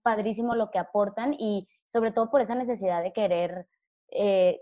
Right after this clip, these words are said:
pues dejar, sí, acercarnos cada vez más, como tú dices, a, a, a, pues de nuestra manera aportar a la cultura que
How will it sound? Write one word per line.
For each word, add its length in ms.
pues 220
dejar, 800
sí, 180
acercarnos 560
cada 200
vez 140
más, 140
como 240
tú 80
dices, 340
a, 300
a, 260
a, 120
pues 180
de 100
nuestra 260
manera 280
aportar 520
a 80
la 180
cultura 460
que 340